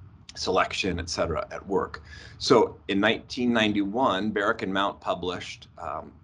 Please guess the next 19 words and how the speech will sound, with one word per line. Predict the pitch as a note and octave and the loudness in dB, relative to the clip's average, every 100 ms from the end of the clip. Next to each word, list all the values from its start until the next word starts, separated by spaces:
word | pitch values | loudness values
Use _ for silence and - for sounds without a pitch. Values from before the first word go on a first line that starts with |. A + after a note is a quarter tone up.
| - - - | -20 -18 -14
a | |
highly | - F#2+ G#2 G2+ | -6 -2 0 2
acclaimed | F2 F2+ G2+ F#2+ F#2+ F#2 F2 | 0 -2 -2 0 0 -4 -2
meta-analysis | G2 G2 F#2 F#2+ G#2 - | 0 4 2 2 -4 -6
of | F#2+ | -4
the | |
Big | F#2+ F#2+ | -2 0
Five | - F2+ F2+ G2 | 4 6 4 2
and | - F2+ | -6 0
job | F#2+ F#2 | 0 0
performance, | - A2 G#2+ G#2+ - - | -4 -4 -2 -2 -8 -8
and | F#2 | -6
showed | - G2+ G2 | 0 2 2
that, | F2+ | 0
yes, | F#2 A2+ - | 2 2 0
personality, | - A2 - F2 F#2 F#2+ G#2 A2+ - | -4 -4 -2 0 2 2 0 -6 -2
when | A#2 G#2+ | 2 2
it's | - - | 0 -2
organized | A#2+ D3+ G2+ F2 G#2 - | 0 2 2 0 -2 -8